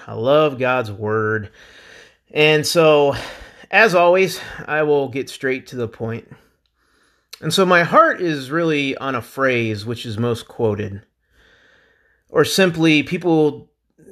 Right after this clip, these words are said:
just don't understand the Bible. And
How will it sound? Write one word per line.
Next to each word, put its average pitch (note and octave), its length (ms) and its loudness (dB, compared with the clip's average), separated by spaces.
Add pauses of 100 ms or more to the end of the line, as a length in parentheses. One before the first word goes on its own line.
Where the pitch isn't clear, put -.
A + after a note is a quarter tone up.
(100)
just D4+ 680 0
don't B3 360 2
understand G3+ 840 2
the D#3+ 100 2
Bible. C#3 880 0 (420)
And D3 920 0